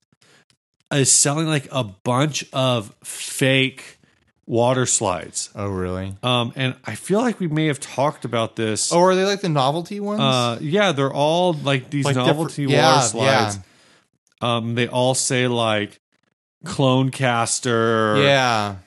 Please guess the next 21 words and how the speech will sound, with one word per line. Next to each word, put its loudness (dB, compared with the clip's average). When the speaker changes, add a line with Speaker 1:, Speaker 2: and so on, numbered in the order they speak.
Speaker 1:
or, 0
or 0
less 2
with, -4
like, -4
two 0
S's, -2
pull, 2
or, -2
like, -4
just -4
these, -2
like, -4
names 0
that 0
are -2
just -8
nonsense. -6
Speaker 2:
Right. 2
But -4
that's 0